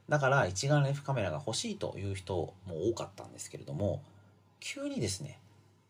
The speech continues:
いや、もうあんな重いカメラ持ってたくないと。あんな高いカメラを買うぐらいだったら、高いスマートフォンでいい写真を撮ろうというふうに、こう空気が変わったんだというふうに感じています。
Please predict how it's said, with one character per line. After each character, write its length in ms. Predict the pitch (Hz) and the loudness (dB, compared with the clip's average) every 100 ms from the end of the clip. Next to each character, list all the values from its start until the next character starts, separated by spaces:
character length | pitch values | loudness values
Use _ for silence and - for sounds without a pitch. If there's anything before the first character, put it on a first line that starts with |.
| _ | _
い 60 | - | -6
や、 100 | 87 | -2
も 200 | 95 80 | 0 0
う 20 | |
あ 60 | 87 | 2
ん 100 | 143 | 4
な 120 | 139 | 4
重 220 | 127 131 | 4 0
い 60 | 127 | 0
カ 120 | 123 | -2
メ 60 | 110 | -2
ラ 80 | 80 | -2
持 120 | 117 | -4
っ 40 | |
て 140 | - 90 | -6 -8
た 140 | 95 | -8
く 120 | - | -2
な 140 | 143 151 | 0 0
い 60 | |
と。 140 | - - - - _ | -2 -12 -20 -20 _
あ 100 | 113 | 0
ん 40 | 151 | 0
な 100 | 147 | 0
高 280 | 139 165 | -2 0
い 60 | 139 | 0
カ 120 | - | 0
メ 100 | 101 | -2
ラ 120 | 82 | -2
を 40 | 76 | -2
買 200 | 78 80 | -4 -6
う 40 | |
ぐ 80 | 90 | -4
ら 100 | 78 | -6
い 40 | |
だ 100 | - | -6
っ 40 | - | -8
た 140 | - | -2
ら、 260 | 143 120 - - - | 2 0 -2 -12 -12
高 260 | - 233 | -2 2
い 60 | 156 | 2
ス 160 | - | 2
マ 140 | 107 104 | 4 4
ー 60 | |
ト 80 | 98 | 2
フ 140 | - 90 | -2 -4
ォ 20 | |
ン 60 | 101 | 0
で 180 | 165 127 | 0 0
い 120 | 113 | -2
い 40 | |
写 140 | 95 76 | -2 -4
真 180 | - | -6
を 60 | 73 | -10
撮 140 | - 67 | -8 -8
ろ 180 | 60 | -8
う 640 | - - _ _ _ _ - | -14 -20 _ _ _ _ 0
と 100 | 170 | 2
い 100 | 170 | 2
う 40 | |
ふ 140 | 151 | 2
う 60 | 120 | 0
に、 320 | 92 104 73 - - - - - | 0 -2 -4 -10 -20 -20 -20 -12
こ 180 | - - | -12 -4
う 60 | |
空 140 | 165 143 | -2 -2
気 160 | - | -4
が 60 | - - | -8 -6
変 140 | 80 | 2
わ 120 | 135 | 2
っ 60 | - - - | 2 -6 -2
た 120 | 156 | 2
ん 120 | 151 117 | 4 4
だ 100 | 143 | 0
と 300 | - - 147 | -6 -8 -6
い 100 | 147 | -8
う 40 | |
ふ 140 | - | -8
う 60 | 143 | -10
に 100 | - | -10
感 260 | - 156 143 | -10 -8 -8
じ 140 | - | -10
て 180 | - - - | -14 -18 -16
い 80 | 139 | -16
ま 140 | - | -12
す。 280 | - - | -12 -12